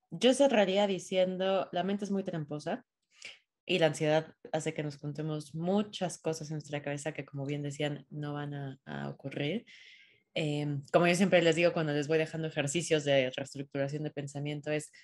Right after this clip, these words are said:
cuando te preguntes el, por ejemplo, ¿esto es real? Tu mente te va a contestar que sí, <laughs> no, pero no te vayas con esa finta. No nos vamos a enfocar en esa pequeña evidencia que te confirma que sí es, nos vamos a enfocar en la demás, ¿no? Que es más extensa y que te dice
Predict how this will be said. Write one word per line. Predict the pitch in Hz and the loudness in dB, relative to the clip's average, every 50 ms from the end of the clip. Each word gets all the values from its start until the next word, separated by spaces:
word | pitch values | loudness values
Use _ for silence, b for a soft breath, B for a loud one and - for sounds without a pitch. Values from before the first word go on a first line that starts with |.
| b b b b b _ _ _ _ | b b b b b _ _ _ _
cuando | - 175 170 170 165 165 | 8 8 8 8 6 6
te | 170 | 6
preguntes | 160 - 175 180 175 196 208 208 202 165 143 139 - - - | 6 6 6 8 8 6 6 4 4 2 2 2 -2 -4 -2
el, | 156 156 151 147 147 143 - _ _ _ _ _ _ _ _ _ _ _ - - | 0 0 0 0 -4 -6 -10 _ _ _ _ _ _ _ _ _ _ _ -6 -2
por | 170 147 | -2 0
ejemplo, | 147 156 151 143 147 - | 0 0 0 0 2 2
¿esto | - 160 160 - 202 196 | 2 0 2 2 0 0
es | 185 - | 2 2
real? | 165 147 147 147 170 262 - - _ _ _ - | 4 4 6 4 4 2 0 -6 _ _ _ -2
Tu | 190 175 | 0 0
mente | 196 202 196 202 | 0 0 -2 -2
te | - 208 | 0 0
va | 190 190 | 0 0
a | |
contestar | 190 196 156 - - - 175 - | 0 -2 -6 -6 -6 -6 -6 -6
que | 180 170 | -6 -6
sí, | 180 180 147 | -6 -6 -6
<laughs> | - - | -6 -6
no, | 165 151 - | -8 -4 -2
pero | - 165 147 | 0 0 0
no | 156 | 0
te | 151 175 | 0 2
vayas | 165 165 180 180 | 2 2 2 0
con | 175 156 | -2 -4
esa | 156 156 165 160 | -4 -4 -4 -2
finta. | 190 180 170 165 - B B B B B B B - | -2 -2 -2 -4 -8 B B B B B B B 0
No | 160 165 170 | 4 4 6
nos | 185 196 185 | 6 6 8
vamos | 196 190 196 185 208 | 6 6 6 4 2
a | |
enfocar | 185 151 165 165 - 170 175 180 | 2 2 2 2 4 4 4 6
en | 180 175 175 | 4 4 2
esa | 170 - 185 180 - | 0 -2 -2 -2 2
pequeña | - 175 165 - 185 190 202 208 220 | 2 2 2 4 2 2 4 4 2
evidencia | 208 202 190 180 180 185 180 202 190 | 2 2 2 2 2 2 0 -2 -2
que | 185 180 | -2 -2
te | - 147 | -2 -2
confirma | - 147 143 147 143 170 208 202 202 190 - | -2 -2 -2 -2 0 0 2 2 2 0 -2
que | - 147 | -2 -6
sí | 143 - 131 | -6 -6 -6
es, | 135 135 | -6 -4
nos | 135 131 143 | -6 -4 -4
vamos | 147 147 156 147 - | -4 -6 -6 -6 -8
a | |
enfocar | 147 139 139 139 139 143 151 151 B B B B B B _ - | -8 -6 -8 -4 -2 -2 -4 -4 B B B B B B _ -4
en | 160 156 151 151 147 147 147 147 | -2 -2 0 0 0 0 2 2
la | 147 143 | 4 4
demás, | 143 143 147 143 139 160 220 349 - - - _ - | 4 2 2 2 2 2 2 0 -4 -8 -14 _ -12
¿no? | - 143 160 220 b b b b b _ - | -10 -10 -10 -10 b b b b b _ 2
Que | - 156 135 - - - _ _ _ _ _ _ _ - - - | 4 4 4 2 -2 -8 _ _ _ _ _ _ _ -20 -12 -4
es | - 143 147 143 - | 0 0 0 0 0
más | 147 135 131 143 - | 0 2 2 2 0
extensa | 220 214 - - 240 220 208 - 208 202 | 0 -2 0 2 4 4 4 4 2 0
y | 190 196 | 0 -4
que | - - | -6 -6
te | - 151 | -4 -2
dice | 147 165 170 160 - 180 190 214 - - | 0 0 0 2 4 4 4 2 0 -10